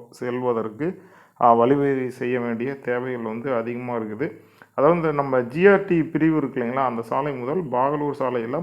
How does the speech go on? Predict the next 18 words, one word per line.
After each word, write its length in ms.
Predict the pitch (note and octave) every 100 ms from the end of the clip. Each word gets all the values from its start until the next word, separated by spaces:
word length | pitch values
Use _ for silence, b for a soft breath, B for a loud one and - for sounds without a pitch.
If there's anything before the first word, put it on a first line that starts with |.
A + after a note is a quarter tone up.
| C3+
மாநகராட்சி 760 | A#2+ D#3 F3+ F3+ D#3 D3 C#3+ B2
அலுவலகம் 540 | C3 C#3 C3+ B2+ A#2
வரையில, 480 | A#2 A2+ G#2+ C#3+ F#3+ - _ b b b -
ஆ, 200 | B2 A#2+
இந்த 180 | A#2 A#2+
சாலை 340 | B2 C3 D3
திட்டப்பணிகள் 680 | C#3+ C3 B2+ A#2 B2 A#2+ A2+
வந்து 300 | A2 B2 C3+
நடந்து, 640 | A#2+ A#2 B2 A#2+ A#2+ G#2+ A2+
நடக்க 340 | A#2 A#2 B2
ஆரம்பிச்சிருக்குது. 840 | B2 A2 A#2+ A#2+ A2+ A#2+ A#2 A2 B2+ E3+
இது 180 | D3 D3
ஏற்கனவே 440 | F3 D#3+ D#3+ E3+
ஆரம்பிக்கிறதா 720 | F3 C#3 D#3 D3 B2+ B2+ C#3 C#3+
சொல்லியிருந்தாங்க. 800 | B2+ C#3 C3 B2 A2+ F#3+ - _ b b b C3
ஆ, 380 | B2 B2+ B2 B2
ஒரு 180 | C3+
சில 300 | D3 D3+ D3